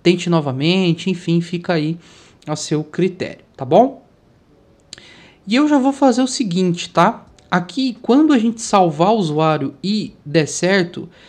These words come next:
eu vou aparecer a mensagem, o alerta, e vou mandar ele de volta pra listagem de usuários. Eu vou tirar ele dessa tela.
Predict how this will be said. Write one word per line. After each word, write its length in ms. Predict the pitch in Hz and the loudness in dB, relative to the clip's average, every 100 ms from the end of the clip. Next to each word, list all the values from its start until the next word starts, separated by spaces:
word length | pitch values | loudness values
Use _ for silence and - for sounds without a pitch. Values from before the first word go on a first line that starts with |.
| - - | -20 -4
eu 140 | 160 | 0
vou 140 | 170 190 | 2 2
aparecer 480 | 196 185 185 175 233 | 0 -4 -2 0 0
a 60 | |
mensagem, 640 | 277 254 - 175 196 214 | 2 0 0 0 0 2
o 60 | 208 | 0
alerta, 480 | 180 156 170 196 - | 2 0 0 -2 -4
e 120 | 185 | -2
vou 180 | 202 240 | 0 2
mandar 280 | 247 233 214 | 2 2 0
ele 120 | 226 | 0
de 100 | 214 | -2
volta 360 | 202 208 214 214 | 2 2 0 -2
pra 180 | 220 | -2
listagem 540 | 220 233 - 202 196 202 | -2 -2 -2 -2 2 2
de 80 | 202 | 0
usuários. 420 | 202 233 190 156 | 0 0 2 0
Eu 80 | 165 | 0
vou 100 | 185 | -2
tirar 280 | - 190 | -2 -2
ele 100 | 190 | -2
dessa 260 | 196 196 226 | -2 -4 -6
tela. 460 | 220 240 196 135 | -6 -2 -2 -4